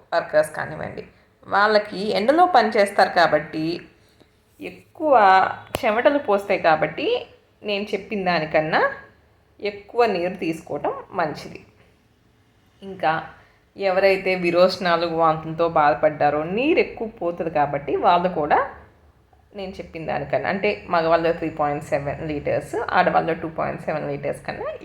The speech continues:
ఎక్కువ తీసుకుంటే మంచిది. ఈ నీరంతా కిడ్నీస్ మన బాడీలో ఉన్న వేస్ట్ అంతా రిమూవ్ చేసేస్తా ఉండి యూరిన్ రూపంలో వచ్చినప్పుడు వేస్ట్ కూడా వచ్చేస్తాయి.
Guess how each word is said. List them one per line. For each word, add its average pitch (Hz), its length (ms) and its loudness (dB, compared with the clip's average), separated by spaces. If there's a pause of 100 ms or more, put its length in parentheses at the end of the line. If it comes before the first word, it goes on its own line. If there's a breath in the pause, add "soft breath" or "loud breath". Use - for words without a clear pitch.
ఎక్కువ 247 220 -2 (100)
తీసుకుంటే - 460 -6 (280)
మంచిది. - 320 -8 (2000)
ఈ 240 80 -12 (160)
నీరంతా 254 600 4 (720)
కిడ్నీస్ 233 520 0 (400)
మన 196 120 2 (100)
బాడీలో 226 300 6
ఉన్న 196 180 2
వేస్ట్ 190 400 2
అంతా 175 280 4 (220)
రిమూవ్ 202 320 0
చేసేస్తా 156 480 0 (140)
ఉండి 151 260 -2 (640 soft breath)
యూరిన్ 208 340 -2
రూపంలో 165 400 -2 (1700)
వచ్చినప్పుడు 180 520 -6 (160)
వేస్ట్ 190 360 0 (120)
కూడా 147 260 0
వచ్చేస్తాయి. - 580 -4